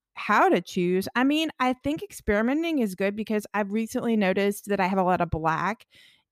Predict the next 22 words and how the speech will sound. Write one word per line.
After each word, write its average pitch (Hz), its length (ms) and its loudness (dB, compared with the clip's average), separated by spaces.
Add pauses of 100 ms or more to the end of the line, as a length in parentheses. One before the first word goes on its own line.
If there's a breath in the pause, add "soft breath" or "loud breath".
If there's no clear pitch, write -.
in 220 460 4
my 175 500 2 (840)
wardrobe, 254 580 4
which 240 220 0 (160)
doesn't 262 260 0
necessarily 226 480 -2
mean 208 200 -2
I'm, 190 200 -4
like, 175 380 -6 (760)
you 214 100 -4
know, 170 340 -2
depressed 226 560 0
all 160 180 0
the 165 80 -2
time 165 380 -4 (100)
necessarily, 170 840 -2
but 190 180 2
I 185 140 4
like 185 500 2 (100)
kind 190 240 -4
of 180 180 -8
this 175 320 -8